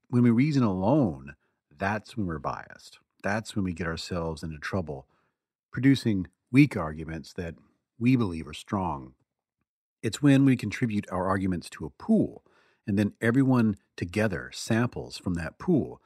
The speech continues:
and evaluates those arguments against one another, that reasoning can accomplish amazing things. It's then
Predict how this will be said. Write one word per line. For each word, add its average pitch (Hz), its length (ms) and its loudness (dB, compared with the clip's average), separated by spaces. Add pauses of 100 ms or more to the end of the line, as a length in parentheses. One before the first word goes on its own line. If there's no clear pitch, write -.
(280)
and 98 120 -4
evaluates 92 720 -2
those 95 220 -2
arguments 95 540 -4
against 117 480 -4
one 85 140 -8
another, 60 440 -16 (720)
that 113 180 0
reasoning 151 400 4
can 117 140 2
accomplish 101 520 -6 (160)
amazing 127 400 -2
things. 78 480 -4 (420)
It's 117 200 -4
then 123 500 0